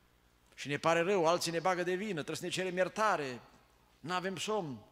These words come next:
toate astea sunt pentru că n-am respectat o parte a cuvântului lui Dumnezeu.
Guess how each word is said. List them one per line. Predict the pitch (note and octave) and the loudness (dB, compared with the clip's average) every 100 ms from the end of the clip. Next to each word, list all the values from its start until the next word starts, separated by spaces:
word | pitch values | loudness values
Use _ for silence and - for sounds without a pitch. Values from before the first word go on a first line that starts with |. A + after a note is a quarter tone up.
| _ _ _ _ _ _ - | _ _ _ _ _ _ -10
toate | G#3+ - | -8 -6
astea | F3+ D#3+ | -6 -6
sunt | C#3 F#3 | -6 -6
pentru | E3 D#3 D3+ | -6 -8 -6
că | D3+ | -4
n-am | E3 F#3 | -4 -4
respectat | D3 C3+ - - E3+ - - - _ _ _ | -4 -6 -6 0 -2 -2 -20 -20 _ _ _
o | G#3 | 2
parte | A#3 - D3 D#3 - | 2 4 0 0 -4
a | C#3+ | -6
cuvântului | B2+ A#2+ B2+ C3 | -4 -4 -4 -4
lui | A#2+ | -4
Dumnezeu. | A2+ A2+ A2+ F2+ | -4 -6 -6 -8